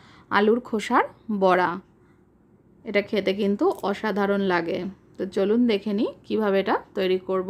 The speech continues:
আলুর খোসাগুলোকে মোটা করে ছাড়িয়ে নিতে হবে। আলুর খোসার গায়ে যেন একটু আলু থাকে। খোসাগুলোকে ভালো করে ধুয়ে নিয়ে আমি এটা মিক্সিতে একবার ঘুরিয়ে নেব। চাইলে আপনারা সরু সরু করে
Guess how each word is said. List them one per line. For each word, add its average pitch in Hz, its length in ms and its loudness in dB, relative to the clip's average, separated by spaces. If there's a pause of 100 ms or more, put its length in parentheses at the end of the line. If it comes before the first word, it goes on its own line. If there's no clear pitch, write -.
(140)
আলুর 202 260 2
খোসাগুলোকে 196 760 -2 (640)
মোটা 214 280 0
করে 226 260 2
ছাড়িয়ে 208 340 0
নিতে 196 240 -2
হবে। 208 260 0
আলুর 220 300 2
খোসার 208 340 -4
গায়ে 185 220 0
যেন 196 180 -4
একটু 196 260 -6 (180)
আলু 190 320 0
থাকে। 214 300 -4 (380)
খোসাগুলোকে 214 560 -2
ভালো 202 320 0
করে 208 220 0
ধুয়ে 196 340 0
নিয়ে 190 240 0 (520)
আমি 202 180 0
এটা 196 200 0
মিক্সিতে 208 560 0 (120)
একবার 190 460 0
ঘুরিয়ে 196 340 0
নেব। 175 260 -2
চাইলে 190 380 -2
আপনারা 196 460 -2
সরু 214 260 -2
সরু 202 200 -2
করে 202 180 -2